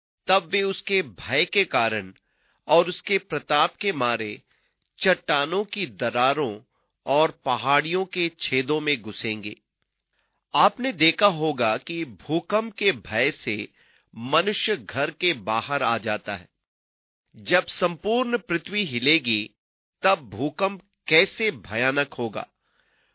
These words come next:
भूकंप के लगातार आने के कारण मनुष्य घरों में जाने से डरेगा। जब परमेश्वर धरती को बुरी तरह हिलाएगा,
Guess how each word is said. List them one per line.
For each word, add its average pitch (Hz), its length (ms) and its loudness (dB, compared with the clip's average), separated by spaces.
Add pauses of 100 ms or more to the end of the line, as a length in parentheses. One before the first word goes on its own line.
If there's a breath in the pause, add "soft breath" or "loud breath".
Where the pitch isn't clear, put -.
(160)
भूकंप 165 560 2
के 165 160 4
लगातार 131 800 2
आने 127 420 0
के 156 160 -2
कारण 113 560 0 (500 soft breath)
मनुष्य 170 640 0
घरों 131 440 0
में 180 260 0
जाने 117 340 0
से 147 220 -4
डरेगा। 107 640 -2 (840)
जब 120 320 0 (100)
परमेश्वर 156 840 0
धरती 131 640 -4
को 110 320 -2 (400)
बुरी 185 360 4
तरह 151 320 2
हिलाएगा, 117 720 0